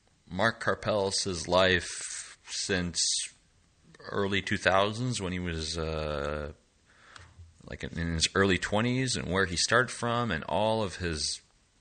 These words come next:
all the problems that he's had, and his dishonesty and whatnot. So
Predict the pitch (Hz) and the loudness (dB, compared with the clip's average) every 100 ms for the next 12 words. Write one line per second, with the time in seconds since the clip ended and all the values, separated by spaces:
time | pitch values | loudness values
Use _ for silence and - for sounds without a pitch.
0 | _ _ _ _ _ _ - 110 104 87 | _ _ _ _ _ _ 4 6 8 6
1 | 107 110 113 104 104 95 92 98 101 101 | 6 8 6 -2 -4 0 4 4 4 0
2 | 90 76 76 73 73 76 - - _ _ | -4 -8 -10 -10 -10 -8 -10 -12 _ _
3 | _ _ _ - 85 107 98 107 101 - | _ _ _ -12 -2 2 4 2 2 0
4 | 98 90 90 87 80 80 82 - 85 - | -2 -4 -4 -6 -6 -8 -8 -8 -8 -10
5 | - 98 82 | -6 -6 -6